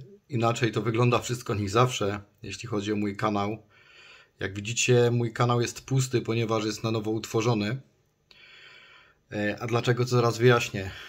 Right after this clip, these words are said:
Wczoraj, dwudziestego siódmego listopada o godzinie piętnastej trzydzieści dwa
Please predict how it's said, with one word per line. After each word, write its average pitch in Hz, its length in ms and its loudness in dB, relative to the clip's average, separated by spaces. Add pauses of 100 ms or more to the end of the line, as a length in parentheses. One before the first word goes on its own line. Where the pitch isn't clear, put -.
(160)
Wczoraj, 123 600 2 (200)
dwudziestego 113 440 -2
siódmego 110 680 2
listopada 110 640 -2
o 104 80 0
godzinie 104 340 -2
piętnastej 107 500 -4
trzydzieści 101 680 -6
dwa 104 560 -2